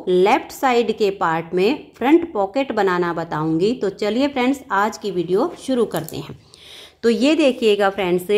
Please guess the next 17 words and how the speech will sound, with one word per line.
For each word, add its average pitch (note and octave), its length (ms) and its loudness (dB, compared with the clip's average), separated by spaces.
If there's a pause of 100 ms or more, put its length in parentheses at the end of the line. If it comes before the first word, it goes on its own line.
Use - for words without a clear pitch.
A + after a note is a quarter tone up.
(200)
बॉर्डर F#3+ 460 2
कंप्लीट A3+ 540 0
करने F#3 320 0
के F#3+ 160 0
बाद F3 500 -2
जैसे F#3 440 2
हमने F3 540 2 (840)
राइट F#3+ 320 0
साइड A3 340 4
के A3 100 2
पार्ट F3 360 0
में F3 140 4
एक, G3 640 2
दो, F3 460 2
तीन, F#3 500 0
चार, F3+ 480 0
पाँच, F3+ 440 -2